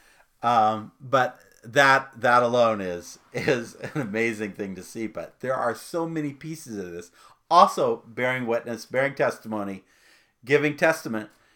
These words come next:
to the importance of conservation, because you get into the lab and these experiments going on, model, real experiments going on in the real world. And so there's, there's depth of this that, uh, uh,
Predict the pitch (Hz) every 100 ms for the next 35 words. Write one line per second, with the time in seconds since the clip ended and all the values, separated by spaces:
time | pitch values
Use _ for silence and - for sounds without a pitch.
0 | _ - - 135 131 127 175 175 139 -
1 | 117 135 120 123 110 127 147 127 123 127
2 | - - _ 139 131 143 175 185 180 160
3 | 147 214 196 127 - 160 151 160 156 -
4 | - - 220 254 208 151 135 147 135 127
5 | 117 113 - _ _ 147 147 180 185 185
6 | 180 135 160 262 285 - 185 165 156 143
7 | 139 170 151 147 139 139 123 135 135 202
8 | - - - _ _ _ _ _ _ _
9 | - 156 156 - 196 185 185 180 160 -
10 | - 165 165 123 107 151 269 - 127 104
11 | 95 101 - - _ _ _ _ _ 143
12 | 139 135 - 147 127 131 - _ _ _
13 | _ _ - 127 127 120 117 113